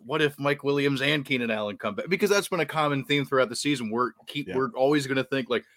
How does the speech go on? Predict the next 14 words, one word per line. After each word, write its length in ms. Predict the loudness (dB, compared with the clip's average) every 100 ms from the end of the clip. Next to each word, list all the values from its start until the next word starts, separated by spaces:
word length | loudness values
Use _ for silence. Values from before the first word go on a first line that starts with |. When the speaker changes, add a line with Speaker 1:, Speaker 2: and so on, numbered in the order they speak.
| _ _
Speaker 1:
both 280 | 2 4
of 100 | 2
them 160 | 0 -2
could 160 | -2 -2
be 100 | 0
back, 280 | 0 -2 -2
but 140 | -2
then 280 | 0 0 0
one 360 | 0 0 2 -2
or 280 | 0 0 2
the 160 | 2
other 420 | 2 4 2 -2 -4 _ _ _ _
sits 360 | -6 -4 -2
out 260 | 0 0 -2